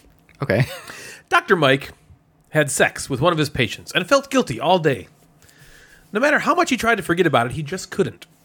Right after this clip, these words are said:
Speaker 2: <clears throat> The guilt and sense of betrayal were overwhelming, but every once in a while, he'd hear an internal reassuring voice in his head that said, "Mike, bro, don't worry about it. You aren't the first medical practitioner to sleep with one of your patients, and you won't be the last.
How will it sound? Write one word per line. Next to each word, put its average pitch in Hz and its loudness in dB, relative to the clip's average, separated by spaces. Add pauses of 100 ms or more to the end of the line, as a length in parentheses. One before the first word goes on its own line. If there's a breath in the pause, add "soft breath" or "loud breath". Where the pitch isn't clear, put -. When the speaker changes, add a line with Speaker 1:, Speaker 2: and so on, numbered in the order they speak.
Speaker 2:
<clears throat> - -2
The 139 -6
guilt 262 4
and 180 0
sense 214 2
of 160 2
betrayal 143 2
were 120 0
overwhelming, 113 0
but - -6
every 269 4
once 226 2
in 202 0
a 175 6
while, 147 2 (340 loud breath)
he'd 165 -4
hear 240 2
an 214 4
internal 180 0
reassuring 165 2
voice 147 2
in 123 -6
his 113 -4
head 117 -2
that 113 -4
said, 113 -4 (580 soft breath)
"Mike, - 0 (640)
bro, 196 2 (240)
don't 196 -2
worry 214 2
about 117 -2
it. - -18 (680 loud breath)
You 196 2
aren't 247 4
the 208 2
first - 4
medical 165 4
practitioner 160 2
to 151 0
sleep 165 4
with 143 0
one 156 4
of 147 2
your 143 2
patients, 170 0
and 190 -2
you 220 -4
won't 226 0
be 233 2
the 220 4
last. 226 2